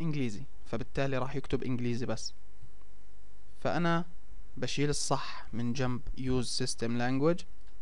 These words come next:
وبنزل بختار، بخلي صح على الانجليش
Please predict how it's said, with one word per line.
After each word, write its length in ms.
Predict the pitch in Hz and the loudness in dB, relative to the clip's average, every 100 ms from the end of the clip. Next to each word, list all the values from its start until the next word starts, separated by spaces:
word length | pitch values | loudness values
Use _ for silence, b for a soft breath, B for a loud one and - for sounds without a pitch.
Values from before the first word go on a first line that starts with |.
| - - - - - - - - - - - - - - - - - - | -2 -2 -2 -2 -2 -2 -2 -2 -2 -2 -2 -4 -4 -2 -2 -2 -2 -2
وبنزل 480 | 135 139 143 143 139 | -2 0 0 0 0
بختار، 640 | 123 - - 123 127 131 - - - - | 0 -2 0 0 0 0 -2 -2 -2 -2
بخلي 320 | 139 - 139 | -2 0 0
صح 300 | 127 139 - | 2 0 0
على 160 | 110 120 | 0 0
الانجليش 640 | 101 131 131 160 202 - | 0 0 0 0 0 0